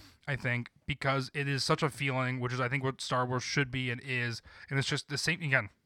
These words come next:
the ending scene of this episode is the same, maybe not as intense feeling that I got when watching the procession scene in Andor. It's just something that you just have to watch and watch and watch. And it, I know there's very few,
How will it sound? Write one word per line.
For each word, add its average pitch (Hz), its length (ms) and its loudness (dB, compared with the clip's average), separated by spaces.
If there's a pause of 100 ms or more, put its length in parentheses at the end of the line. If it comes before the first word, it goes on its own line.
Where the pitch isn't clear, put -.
(500)
the 139 160 -6
ending 196 240 4
scene 202 160 0
of 175 80 2
this 165 140 0
episode 165 420 2
is 139 120 -6
the 113 100 -6
same, 160 380 -2 (640)
maybe 156 280 4
not 160 140 6
as 151 100 2
intense 143 320 -2 (200)
feeling 147 360 0
that 139 120 2
I 139 60 -2
got 127 320 0 (220)
when 135 180 2
watching 127 560 4
the 110 300 -4 (140)
procession 127 520 0
scene 117 260 -4
in 113 100 -4
Andor. 107 440 -8 (260)
It's 147 160 0
just - 300 2 (140)
something 175 360 4
that 165 160 2
you 139 60 0
just 135 120 0
have 139 120 6
to 131 100 4
watch 127 460 0
and 135 120 -2
watch 120 340 0
and 120 120 -4
watch. 113 340 0
And 117 220 -6
it, 127 160 -12 (340)
I 131 40 0
know 120 140 0
there's 120 160 0
very 160 200 4
few, 147 260 2